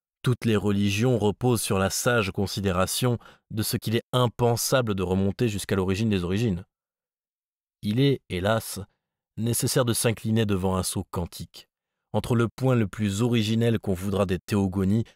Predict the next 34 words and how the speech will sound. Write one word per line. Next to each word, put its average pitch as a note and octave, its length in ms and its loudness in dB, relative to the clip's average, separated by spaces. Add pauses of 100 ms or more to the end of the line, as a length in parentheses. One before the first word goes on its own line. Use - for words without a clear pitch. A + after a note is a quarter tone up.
(120)
cosmologie G#2+ 760 0
et G2+ 60 4
archéologie G2+ 540 -2
d'un F#2+ 100 0
côté, A2+ 340 -2 (540)
et A#2 100 2
l'ordre G#2+ 440 2
de G2 100 0
ce - 160 -2
qui G#2 220 -4
lui G2+ 280 -2 (120)
est, G#2 220 0 (300)
en A2 140 0
dépit A2 380 -2
de G#2 140 2 (100)
tout, A#2+ 200 0 (400)
premier A2+ 440 0
de F#2+ 80 0
l'autre. F2 400 -4 (920)
Kant A#2+ 240 0 (120)
en G#2 140 -2
avait G#2 320 0
définitivement G#2+ 920 0
apporté F#2+ 360 -4
la F#2 80 -2
démonstration. F2+ 800 -6 (2250)
En G2+ 100 0
construisant C3 600 2
l'idée A2+ 380 2
que A2 140 -4
la F#2+ 180 2
vie A2 180 0
est - 220 -2
acéphale, G#2 800 0